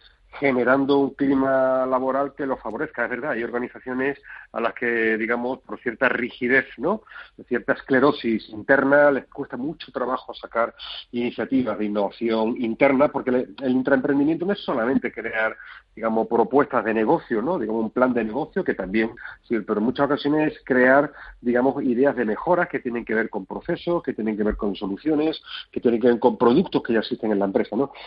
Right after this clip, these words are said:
Y en muchas ocasiones las empresas, como decía, pues probablemente porque no se incentiva o porque no se crea ese caldo de cultivo, cuesta mucho trabajo crear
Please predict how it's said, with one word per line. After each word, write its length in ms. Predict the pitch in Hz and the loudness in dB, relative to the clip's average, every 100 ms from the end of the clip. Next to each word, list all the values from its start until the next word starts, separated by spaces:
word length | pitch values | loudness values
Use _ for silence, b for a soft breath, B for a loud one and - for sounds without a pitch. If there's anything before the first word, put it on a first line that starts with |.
| B | B
Y 60 | 113 | 0
en 60 | |
muchas 200 | 131 151 | 2 4
ocasiones 320 | 180 180 180 180 | 4 4 4 6
las 160 | 175 | 4
empresas, 540 | 165 160 190 - 170 165 | 2 0 0 2 0 0
como 160 | - 110 | -2 0
decía, 460 | 101 - 160 156 151 | 0 0 2 2 0
pues 140 | 110 - | -6 -4
probablemente 540 | 110 110 147 143 156 | -4 -2 -2 -2 -2
porque 240 | 135 123 | -4 -4
no 80 | 117 | -6
se 140 | 123 151 | -4 -6
incentiva 480 | - 123 160 151 | -2 -2 2 4
o 60 | 151 | 4
porque 200 | 117 104 | 2 0
no 100 | 127 | -2
se 140 | 131 | -2
crea 340 | 135 135 127 123 B B B | 0 4 4 2 B B B
ese 240 | - 127 131 | -4 -2 2
caldo 320 | 139 139 139 | 2 4 4
de 100 | 135 | 2
cultivo, 420 | - 131 151 151 | 0 0 2 2
cuesta 200 | 143 - | 0 -4
mucho 420 | - 147 180 - | -4 -4 -4 -6
trabajo 540 | 131 107 95 - 98 95 | -2 0 0 -2 -6 -4
crear 500 | 107 104 107 107 | 0 2 2 2